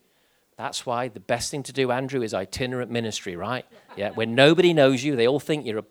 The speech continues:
do miracles every day. It's the, it's the easiest place. Do, he could not, oh,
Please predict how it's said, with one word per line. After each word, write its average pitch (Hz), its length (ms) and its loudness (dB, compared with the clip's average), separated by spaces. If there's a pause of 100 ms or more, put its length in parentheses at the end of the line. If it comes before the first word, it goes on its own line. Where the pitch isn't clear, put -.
(240)
do 151 140 -4
miracles 143 400 -2
every 135 220 -2
day. 98 240 -12 (340)
It's - 80 -16
the, 110 160 -10
it's - 220 -10
the 117 100 -8
easiest 147 400 -2
place. 98 160 -14 (400)
Do, 202 160 2
he 175 240 0
could 240 400 0
not, 104 280 -2
oh, 151 180 6